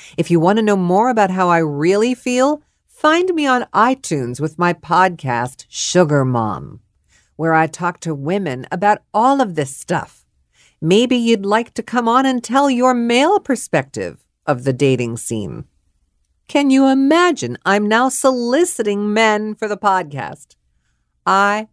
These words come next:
have a set. No doubt about it. And the great thing is, I found men to come on and do this podcast with me.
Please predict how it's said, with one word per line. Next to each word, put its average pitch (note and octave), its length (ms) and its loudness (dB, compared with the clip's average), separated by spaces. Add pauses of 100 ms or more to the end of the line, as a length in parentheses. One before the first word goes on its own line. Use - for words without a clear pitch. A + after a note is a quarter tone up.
have C#3+ 460 0 (120)
a C3+ 120 -6
set. - 540 -6 (380)
No F3+ 640 2 (580)
doubt C#3+ 280 0
about F#2+ 240 -8
it. - 140 -16 (680)
And A#3 160 0
the A#3+ 60 0
great A#3 500 -2
thing B3+ 220 -2
is, G#3+ 200 -2 (200)
I D4+ 320 2
found D#4 600 0
men C#4 440 0
to A#3+ 140 -6
come C4+ 260 0
on D4 360 4 (120)
and C#4+ 340 -2
do B3+ 140 -2
this D4+ 180 0
podcast A#3 580 -2
with D3 140 -6
me. A#2 220 -8